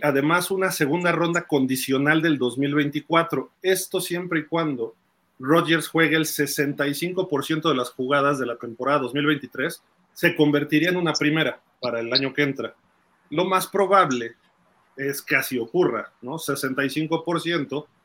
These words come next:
suena razonable, siendo que Rodgers casi no se ha perdido los últimos tres años,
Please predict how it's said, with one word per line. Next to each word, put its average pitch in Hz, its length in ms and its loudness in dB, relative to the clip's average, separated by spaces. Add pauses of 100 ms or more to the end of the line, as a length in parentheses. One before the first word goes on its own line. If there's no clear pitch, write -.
(100)
suena 131 420 0
razonable, 147 540 0
siendo 147 320 0
que 131 100 -2
Rodgers 147 460 2 (380)
casi 151 280 -2
no 135 160 -2
se 139 100 -2
ha 135 100 -4
perdido 131 420 0
los 117 140 -8
últimos 135 340 -6
tres 135 200 -8
años, 131 300 -4